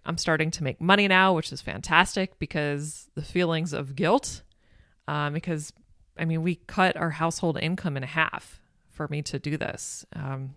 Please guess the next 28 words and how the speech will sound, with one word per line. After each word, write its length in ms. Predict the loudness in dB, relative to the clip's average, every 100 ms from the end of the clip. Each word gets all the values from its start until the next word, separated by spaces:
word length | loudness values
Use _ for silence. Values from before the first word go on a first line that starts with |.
| -10
feelings 360 | -2 0 0 -2
of 200 | -6 -2
guilt 240 | -2 -2
are 120 | -4
starting 680 | -4 -2 2 4 4 2 -4 -8
to 180 | -6 -4
subside 720 | -4 -4 -2 2 2 2 -2 -12 -20 -20 -20 -20 -20 -12 -4
as 340 | -2 -2 -4 -4
I'm 180 | -2
making 360 | 0 0 0 0
more 160 | 0 0
money 320 | 0 -2 -2
and 100 | -4
getting 240 | -4 -2
more 120 | -2
jobs, 440 | 0 0 0 -2 -4
of 120 | -8
course. 640 | -4 -2 -2 -2 -6 -6 -10 _ _
Um, 540 | -8 -6 -6 -6 -10 -14 _
but 200 | 2 2 -2 _ _ _
we 300 | -8 -4 -2
had, 520 | 2 4 4 4 -2 -10 -4
we 140 | 2
had 100 | 6
actually 340 | 4 4 -4
started 520 | -4 -4 0 2 2 0
this 160 | -2
business 520 | 0 0 2 0 0